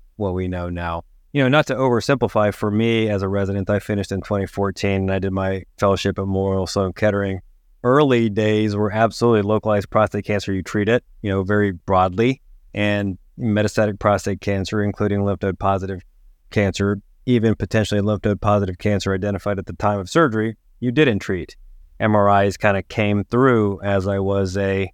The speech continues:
trainee. It wasn't a foregone conclusion that patients had imaging beyond a bone scan or maybe a C T scan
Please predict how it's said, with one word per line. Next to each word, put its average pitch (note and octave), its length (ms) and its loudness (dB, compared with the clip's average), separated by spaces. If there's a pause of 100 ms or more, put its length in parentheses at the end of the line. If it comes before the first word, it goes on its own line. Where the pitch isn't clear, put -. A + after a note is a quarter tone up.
trainee. G#2 640 0
It G2 120 -4
wasn't G2 520 0
a F#2+ 400 2
foregone G2+ 440 2
conclusion G2+ 500 2
that G2 200 -2
patients G2+ 360 0
had G2 240 0
imaging G2+ 420 -2
beyond F#2+ 240 2
a F#2 40 0
bone G2 260 2
scan G2 280 0
or F#2+ 40 2
maybe F#2 240 0
a - 20 0
C G2 180 -2
T F#2+ 200 -2
scan F#2+ 400 -2